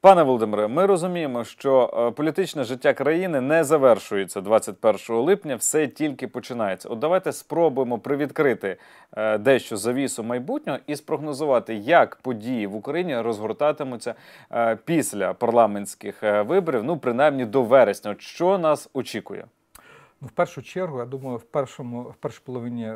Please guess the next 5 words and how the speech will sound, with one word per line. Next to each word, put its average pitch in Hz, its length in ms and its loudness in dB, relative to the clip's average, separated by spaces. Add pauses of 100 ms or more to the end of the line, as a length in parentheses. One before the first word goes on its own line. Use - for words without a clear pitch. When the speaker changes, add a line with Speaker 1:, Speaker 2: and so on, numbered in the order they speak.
Speaker 2:
серпня, 131 680 -6 (120)
е, 113 360 -8 (500)
майже 131 400 -8
всі, 175 520 -12 (280)
е, 113 540 -6